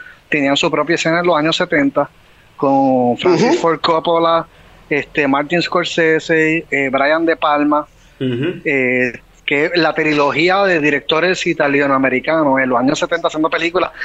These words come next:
Speaker 1: que ellos revolucionaron el cine. Tú, ahora mismo tú le preguntas a cualquiera cuál es la época dorada del cine para antes, antes eran los años cincuenta, pero eso fue hasta que llegó Francis Ford Coppola, la casa de Godfather,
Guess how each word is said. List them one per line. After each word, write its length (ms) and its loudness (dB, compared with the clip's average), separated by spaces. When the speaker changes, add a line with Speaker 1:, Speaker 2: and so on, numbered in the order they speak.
Speaker 1:
que 180 0
ellos 280 2
revolucionaron 760 2
el 80 0
cine. 340 -2
Tú, 120 -2
ahora 300 2
mismo 200 -2
tú 80 -2
le 80 0
preguntas 280 -2
a 20 -2
cualquiera 420 -2
cuál 160 -2
es 80 0
la 140 2
época 280 0
dorada 420 4
del 160 0
cine 380 -4
para 240 -2
antes, 480 -2
antes 260 -2
eran 160 0
los 120 0
años 160 -2
cincuenta, 640 -2
pero 200 0
eso 200 -2
fue 120 -2
hasta 220 -4
que 100 -4
llegó 400 0
Francis 380 -2
Ford 180 -2
Coppola, 380 0
la 60 0
casa 260 -4
de 100 0
Godfather, 680 2